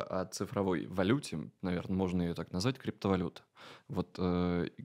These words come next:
как, как вы считаете, она будет когда-нибудь легализована на уровне, ну, вот, государства?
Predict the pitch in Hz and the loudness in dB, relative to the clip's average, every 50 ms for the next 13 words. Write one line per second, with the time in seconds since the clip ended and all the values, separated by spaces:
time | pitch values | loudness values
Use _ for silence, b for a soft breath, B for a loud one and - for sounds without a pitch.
0 | - _ - - 127 127 - - 123 117 - 95 92 - - - - - 87 - | -14 _ 2 2 2 2 2 2 0 2 2 2 2 2 0 -2 -2 -2 -2 -2
1 | - - - - 73 80 80 82 82 85 101 127 139 - 110 - - - - 92 | -2 -4 -6 -4 -4 -2 -2 -2 -2 0 0 0 0 0 -2 -2 -4 -4 -4 -2
2 | 87 98 87 - 101 101 101 92 85 80 95 - - - B B B B B B | -2 0 0 2 2 2 2 0 -2 -4 -6 -10 -12 -12 B B B B B B
3 | B 90 90 92 95 95 98 92 92 90 95 101 101 101 95 90 82 85 82 85 | B 0 2 2 4 4 4 4 4 4 4 4 4 4 4 2 2 2 2 2
4 | 85 87 90 85 85 82 82 80 80 78 78 82 82 - - 92 80 82 123 - | 2 2 0 0 0 0 0 0 0 0 0 0 -2 -2 -4 -4 -4 -6 -6 -10
5 | - 127 92 82 - 82 - - 95 87 85 85 90 - - - - | -12 -12 -8 -6 -6 -6 -4 -2 0 0 0 0 -2 -6 -12 -16 -20